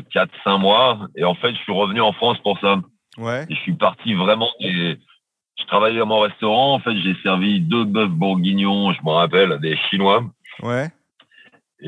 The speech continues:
Speaker 1: euh, j'ai posé mon manteau, je suis sorti du restaurant, j'ai été chez moi, un appart que je louais en colocation.
Speaker 2: Ouais.
Speaker 1: J'ai fait mes bagages, j'ai pris un taxi pour l'aéroport et j'ai pris le premier vol pour Paris, sans appeler personne.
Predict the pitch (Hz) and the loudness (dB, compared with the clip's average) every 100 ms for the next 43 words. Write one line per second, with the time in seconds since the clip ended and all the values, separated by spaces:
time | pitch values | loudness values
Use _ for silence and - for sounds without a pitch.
0 | 85 82 80 80 78 78 76 71 71 69 | -6 -2 0 2 2 2 2 2 2 0
1 | 67 67 67 87 - 110 113 120 120 104 | 0 -2 -2 -2 0 0 2 2 2 2
2 | 92 117 127 120 123 113 - 90 110 101 | 2 2 4 4 2 0 -2 -2 0 0
3 | 101 98 95 - 90 95 104 113 113 101 | 0 0 0 0 0 4 4 2 0 0
4 | 85 85 - 92 - 98 90 98 117 101 | -2 -2 -2 -4 -2 -2 0 0 0 -4
5 | _ _ _ 90 90 82 85 - _ _ | _ _ _ 0 0 0 0 -2 _ _
6 | 90 80 85 98 95 85 95 87 80 82 | -6 -6 -2 0 2 0 -2 -4 -2 -4
7 | - 104 110 - 113 113 143 - - 202 | -2 -4 -4 -10 -8 -8 -6 -8 -2 0
8 | 110 104 104 101 113 123 113 87 - 110 | 2 2 2 2 2 0 -2 -8 -4 -4
9 | - 104 87 107 87 92 92 87 90 82 | 0 -2 -2 -6 -2 0 2 2 0 0
10 | 104 107 82 80 - 85 - 90 85 80 | 0 0 -2 -6 -6 -6 -4 -2 -2 -2
11 | 82 78 73 - 69 67 - _ _ _ | -2 -2 -4 -2 -4 -6 -16 _ _ _
12 | - - 113 101 95 87 107 95 92 - | -10 -2 0 2 0 0 -2 0 -2 -2
13 | 82 71 | -6 -6